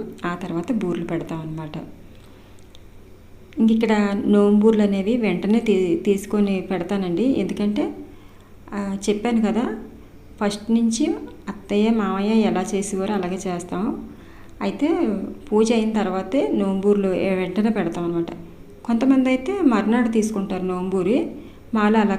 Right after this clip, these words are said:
కాదు, వెంట వెంటనే పూజ అయిన తర్వాత కాసేపు ధూపం వేసి తలుపులు వేసి వదిలేస్తాము. ఆ తర్వాత డోర్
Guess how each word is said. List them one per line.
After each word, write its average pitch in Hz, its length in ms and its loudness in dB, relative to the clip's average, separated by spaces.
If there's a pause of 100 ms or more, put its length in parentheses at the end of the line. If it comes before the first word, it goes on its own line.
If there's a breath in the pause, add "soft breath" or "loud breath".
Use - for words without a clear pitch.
(120)
కాదు, 170 200 -2 (560 loud breath)
వెంట 196 240 0
వెంటనే 196 320 0 (140)
పూజ 190 260 2
అయిన 185 200 -2
తర్వాత 180 340 -4 (200)
కాసేపు 190 500 -4 (880 loud breath)
ధూపం 202 320 4
వేసి 202 240 0
తలుపులు 202 320 0
వేసి 202 180 -2
వదిలేస్తాము. 185 560 -4 (220)
ఆ - 20 -2 (100)
తర్వాత 180 240 -6 (400)
డోర్ 180 200 0